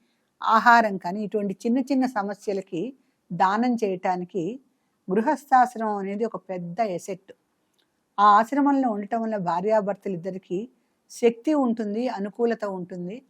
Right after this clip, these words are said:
ధర్మార్థ కామాలని చక్కగా ఆచరించి మోక్షానికి వాళ్ళు బాటలు వేసుకోగలుగుతారు. ఇది ఎలా జరుగుతుంది మరి భార్యాభర్తలు అనురాగంగా ఉండాలంటే? ఈవిడ చెప్పింది ఆయన, ఆయన చెప్పింది ఈవిడ ఒప్పుకోవాలంటే ఎలా జరుగుతుందంటే, భార్యయా సంతుష్టో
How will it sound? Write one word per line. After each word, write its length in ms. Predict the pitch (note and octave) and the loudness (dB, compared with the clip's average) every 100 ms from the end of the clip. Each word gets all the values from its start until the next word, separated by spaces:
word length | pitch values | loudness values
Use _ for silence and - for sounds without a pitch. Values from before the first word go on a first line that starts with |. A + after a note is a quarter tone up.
| _ _ _ - | _ _ _ -2
ధర్మార్థ 520 | F#3 G#3+ A3 G#3 A3+ | 0 2 0 0 -4
కామాలని 840 | A3 F#3+ G3 G3+ G3 F3+ E3+ C#4 - _ _ _ _ _ - | -4 -4 -4 -4 -4 -6 -8 -10 -14 _ _ _ _ _ -2
చక్కగా 520 | A#3 - - C#4+ C#4+ | -2 -2 0 6 10
ఆచరించి 840 | B3+ A3+ A#3+ A3 G3+ G#3 F3 C#4+ - _ _ F#3 | 10 8 0 -4 -6 -4 -4 -4 -12 _ _ -4
మోక్షానికి 680 | G3 A3+ - B3+ B3 B3+ | 0 0 0 -2 0 0
వాళ్ళు 220 | A3 F#3 | 0 0
బాటలు 340 | D#3+ E3+ F3 F#3+ | -2 -4 -4 -4
వేసుకోగలుగుతారు. 920 | F3+ - D3+ C#3+ F3 _ _ - _ _ _ C#4+ | -6 -10 -14 -14 -20 _ _ -20 _ _ _ -8
ఇది 360 | D4 E4+ D#4+ | -2 0 2
ఎలా 240 | A#3+ A3+ E4+ | 2 4 4
జరుగుతుంది 540 | F4+ E4+ E4 D4+ C#4 | 2 -6 -6 -4 -2
మరి 160 | C4 A#3 | -2 0
భార్యాభర్తలు 580 | G3 G3+ B3+ A#3+ B3 | 0 0 -2 -4 -2
అనురాగంగా 640 | A3 G3 A3+ A3 A3+ A3 G#3 | -2 2 2 2 0 -4 -4
ఉండాలంటే? 540 | F#3+ G3 F#3+ F3+ G3 _ _ - | -2 -6 -6 -14 -18 _ _ -4
ఈవిడ 220 | A#3 B3+ B3 | 0 2 0
చెప్పింది 320 | A#3+ A3 G3+ | -4 -4 0
ఆయన, 240 | G3 G#3 | 0 0
ఆయన 220 | G#3 G3 G3 | -2 -4 -6
చెప్పింది 380 | G3 G3+ G3 | -8 -8 -6
ఈవిడ 140 | F#3 G3 | -4 -2
ఒప్పుకోవాలంటే 720 | F3+ F3+ G3 G3+ F#3+ F#3 F3+ | -4 -8 -4 -2 -2 -8 -10
ఎలా 200 | D3+ F#3 | -6 -6
జరుగుతుందంటే, 760 | F#3+ F#3 F3+ F3+ F3 E3 F3+ - _ _ _ | -6 -12 -16 -20 -14 -12 -12 -14 _ _ _
భార్యయా 760 | E3 E3+ F3 G#3+ A#3+ A#3 A#3 B3 | 0 6 6 6 4 4 4 2
సంతుష్టో 880 | A#3+ G3 G3+ A3+ G#3+ _ G3+ G#3+ | 2 -4 -6 -10 -12 _ -6 -6